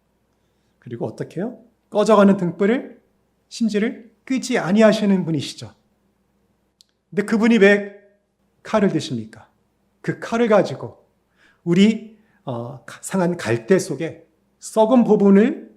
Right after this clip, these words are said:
도려내어서 다시 새로운 싹을 틔우기 위한 것입니다.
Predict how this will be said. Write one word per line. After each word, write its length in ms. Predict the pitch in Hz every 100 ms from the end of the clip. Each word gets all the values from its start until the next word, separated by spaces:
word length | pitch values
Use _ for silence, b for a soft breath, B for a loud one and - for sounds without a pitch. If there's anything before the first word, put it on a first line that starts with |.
| _ -
도려내어서 840 | 147 175 160 120 113 - 202 - _ _ _ _ _
다시 300 | - 135 151
새로운 420 | 143 - 254 233 214
싹을 400 | 233 180 180 -
틔우기 380 | - 247 208
위한 180 | 202 156
것입니다. 500 | 135 - 98 - -